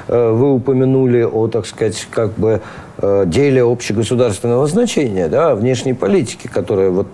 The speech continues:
на сто восемьдесят градусов поворачивается. А мне приходилось держать, э, в руках такой занятный документ, м, дневник секретаря Павла Растопчина, т-, вот того самого Растопчина, который потом сожжёт Москву,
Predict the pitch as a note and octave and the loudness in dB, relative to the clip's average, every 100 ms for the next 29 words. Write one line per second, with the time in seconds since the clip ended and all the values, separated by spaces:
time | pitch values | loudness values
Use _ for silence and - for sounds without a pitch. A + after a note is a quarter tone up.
0 | - - - - - G#2+ A2+ C3+ A2 G2+ | -12 -10 -10 -14 -6 -2 -2 0 0 0
1 | A#2 A2 A#2 G#2+ F2+ F2 D#2 - G2+ A2 | 0 0 2 2 0 -4 -8 -4 0 2
2 | A#2 E2 - D2+ D2 - - - - - | 2 -2 -4 -2 -2 -4 -8 -8 -10 -8
3 | A2+ - G2 G2+ B2+ F#3+ F3 D#3 D#3+ F3+ | -10 -4 0 2 2 2 0 0 0 2
4 | E3+ C#3+ E3 C#3+ D#3 D3+ D3+ - - - | 2 2 0 2 2 0 -2 -14 -10 -2
5 | A#2+ A#2+ A#2 C3 - D3 - A#2+ A2+ B2 | 2 2 2 0 0 -2 -2 -6 0 0
6 | G#2 A#2+ B2+ A#2 A2 G#2+ A2 A#2+ D3 G3 | 2 2 2 0 0 -2 0 0 0 0
7 | G#3+ - - - - - A#2 A#2 A#2+ A#2+ | 0 -4 -14 -14 -14 -6 -2 0 2 2
8 | A#2 G2+ C#3 C#3+ E3+ D#3 - - - - | 2 2 2 4 2 0 -2 -10 -16 -20
9 | - - - A#2 C3+ C3+ E3+ G3+ D3 - | -20 -10 -4 0 0 0 2 4 2 0
10 | - - - - C3 A2+ F2+ F2+ F2 - | -8 -18 -14 -2 2 2 2 0 0 -6
11 | - - A2+ - A2+ - C#3 F3+ A3+ A3+ | -8 -4 -2 -2 -6 -2 2 2 2 0
12 | - - F#2+ - A#2+ A2+ G2 G#2+ F#2+ G2 | -4 -6 -8 -4 0 0 0 -2 0 0
13 | G2+ F#2+ G2+ - A#2+ G2+ F#2 F2+ F#2+ F2+ | 0 -4 -8 -4 -2 -2 -2 -4 -2 -2
14 | F#2+ F#2 E2+ G2 G#2 G2+ F2 G#2 G2+ - | -2 -4 -2 0 0 0 -2 -2 -4 -2
15 | A#3+ | -2